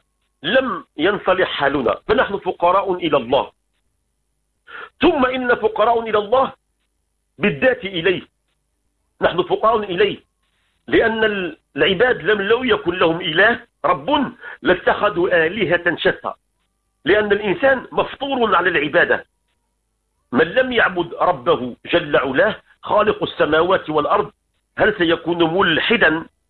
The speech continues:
هل سيكون لا دينيا؟ كلا، ما فيش حد ملحد أو حد لا ديني، كل واحد له إله، حتى من يزعم أنه ملحد له إله، إلهه هواه. ونحن نعلم في تاريخ البشرية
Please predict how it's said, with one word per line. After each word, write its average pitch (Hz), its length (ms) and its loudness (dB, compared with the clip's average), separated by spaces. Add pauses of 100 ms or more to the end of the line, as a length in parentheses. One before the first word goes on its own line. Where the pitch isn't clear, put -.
(360)
هل 175 220 0
سيكون 175 480 0
لا 160 100 4
دينيا؟ 220 580 -2 (100)
كلا، 143 340 -2 (1160)
ما 190 120 2
فيش 277 200 0
حد 151 240 -2
ملحد 180 380 0 (640)
أو 170 160 4
حد 196 200 -2
لا 175 140 2
ديني، 156 400 -6 (240)
كل 359 200 2
واحد 262 320 0
له 175 240 0
إله، 151 340 0 (300)
حتى - 300 0
من 190 220 0
يزعم 165 380 -2
أنه 165 320 2
ملحد 214 420 -2 (140)
له 147 340 2
إله، 156 280 2 (680)
إلهه 151 580 2
هواه. 151 240 4 (880)
ونحن 175 380 0
نعلم 196 280 0
في 180 120 -8
تاريخ 180 340 -2
البشرية 180 720 0